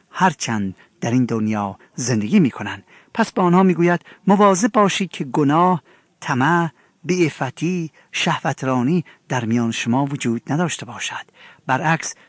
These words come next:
چنان پاک زندگی کنید که کسی هرگز نتواند از این گونه تهمت‌ها به شما بزند. داستان‌های کثیف و حرف‌های زشت و شوخی‌های بیمزه شایستهٔ شما نیست. جای اینکه شوخی‌های کثیف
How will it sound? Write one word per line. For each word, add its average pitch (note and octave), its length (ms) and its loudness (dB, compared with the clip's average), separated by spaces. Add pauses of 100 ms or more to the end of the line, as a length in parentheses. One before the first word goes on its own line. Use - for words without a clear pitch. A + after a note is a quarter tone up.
چنان F3+ 340 2
پاک F3+ 380 2
زندگی D3 400 0
کنید D#3 280 0
که D#3 120 -8
کسی E3 340 -4
هرگز C#3 420 -4
نتواند C3+ 600 0 (240)
از C3 160 -4
این G3+ 120 4
گونه D#3 260 2
تهمت‌ها B2 680 -4
به A2+ 120 -6
شما A2+ 340 -4
بزند. - 480 -6 (720)
داستان‌های B2 720 0
کثیف - 480 -4 (280)
و C#3 80 2
حرف‌های D3+ 500 2
زشت C3+ 420 -2
و C#3+ 80 -4
شوخی‌های D3+ 640 0
بیمزه C#3 600 0 (220)
شایستهٔ C3+ 580 -2
شما C3+ 340 0
نیست. D#3+ 480 2 (920)
جای D3 300 0
اینکه D#3 320 0
شوخی‌های D3+ 720 0
کثیف D3+ 460 -4